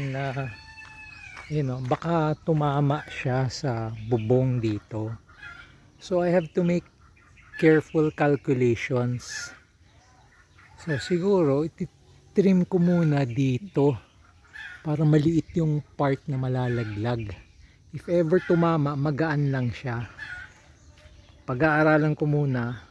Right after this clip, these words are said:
bago ko titirahin. At siguro dito eh. So, manipis na yan. So, yan ang uunahin ko.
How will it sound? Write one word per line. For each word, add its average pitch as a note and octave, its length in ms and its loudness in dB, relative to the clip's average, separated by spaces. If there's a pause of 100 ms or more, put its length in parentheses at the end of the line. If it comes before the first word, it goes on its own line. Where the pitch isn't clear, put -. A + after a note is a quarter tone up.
(100)
bago C#3 400 2
ko C#3+ 160 4
titirahin. B2 800 0 (1120)
At D#3 80 -14
siguro D3+ 400 -2
dito B2+ 400 -4
eh. A2 80 -4 (480)
So, - 160 -12
manipis D#3 640 0
na D3+ 100 0
yan. C3+ 220 0 (1300)
So, D3+ 160 -6
yan C#3+ 160 -2
ang D#3 80 -4
uunahin C#3 640 -2
ko. C3 240 -6